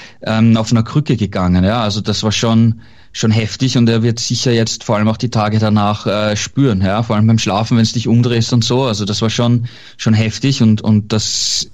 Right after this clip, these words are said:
das sind auch so kleine Dämpfer, die, die muss man auch psychologisch verarbeiten, ja. Und, äh, wenn du die Zähne zusammenbeißen musst, ja, und, und dich auch mit Schmerzen ein bisschen quälen musst. Gleichzeitig,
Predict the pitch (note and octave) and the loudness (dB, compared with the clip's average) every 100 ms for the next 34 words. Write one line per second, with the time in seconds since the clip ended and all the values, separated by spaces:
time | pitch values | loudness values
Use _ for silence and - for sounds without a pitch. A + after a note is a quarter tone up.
0 | - A#2+ - A#2+ C#3+ - - B2 B2 C3+ | -8 -4 0 0 0 -2 -4 -2 -2 -2
1 | A2+ B2+ - C3 B2+ A#2+ A#2+ B2 B2 B2+ | 0 0 0 -2 0 0 0 2 2 4
2 | C3+ B2+ C3+ D3 - C#3+ C#3 C3+ C#3 D3 | 2 2 0 0 -2 0 2 4 2 0
3 | - - - B2+ A#2+ C#3 F#2+ G2 A#2 C#3 | -6 -18 -8 -4 -2 0 -2 0 -2 0
4 | A2+ G#2 G2+ A2 A2 A2 - - - - | -2 -2 -2 0 0 -4 -12 -18 -18 -4
5 | B2 A#2+ A#2 A#2 A2+ A2 - - - - | 0 0 2 2 2 0 -8 -20 -20 -16
6 | - B2 A#2+ A#2 A#2 A2+ A2+ A2 A2 B2 | -6 0 2 2 2 2 2 2 0 2
7 | A#2 A#2 - A2+ G#2+ A2 A2 A2 A2 A2 | 4 4 0 -2 0 2 2 2 0 0
8 | A2 G#2 A#2 A#2 G#2+ G#2+ A#2 G#2+ G#2+ - | -2 0 0 0 0 0 0 0 0 0
9 | B2 C3+ G2 F#2+ - - - - A2+ A#2 | 2 2 2 -2 -12 -20 -20 -10 -4 -2
10 | B2+ A#2 B2+ | -2 -4 -6